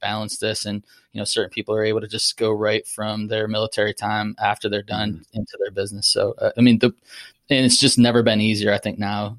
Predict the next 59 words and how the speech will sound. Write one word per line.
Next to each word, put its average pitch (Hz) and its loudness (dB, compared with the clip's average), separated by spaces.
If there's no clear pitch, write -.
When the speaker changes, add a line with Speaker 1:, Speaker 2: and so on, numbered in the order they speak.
Speaker 1:
now 110 2
than 107 0
ever 104 -2
to, - -2
Speaker 2:
Yeah. 101 -2
Speaker 1:
to 107 0
do 95 -8
things - -16
like - -10
that. - -10
So. 104 -8
Speaker 2:
Yeah. 127 0
And 107 0
I 104 -2
think 139 -6
people 131 -2
look 110 0
at - -6
those. 104 -2
I, 123 0
I 151 -2
know 160 2
on 101 2
my 104 0
feed, 101 -2
I 90 0
have 95 -2
a 92 -2
lot 90 0
of 90 -4
military 90 -4
personnel, 85 -6
and 87 -2
I, 104 2
I'm 123 0
pretty 123 0
open. 87 -2
I 85 -4
like 95 -4
to - -18
connect 87 -8
with 82 -8
all 78 -4
of, 78 -8
uh, 85 -8
you 85 -8
know, 87 -4
down 82 -6
to 87 -10
the 82 -8
lowest 85 -4
airmen, 85 -6
'cause - -14
I 85 -4
want 85 -6
them 80 -8
to 78 -12
see 87 -4
some, 78 -10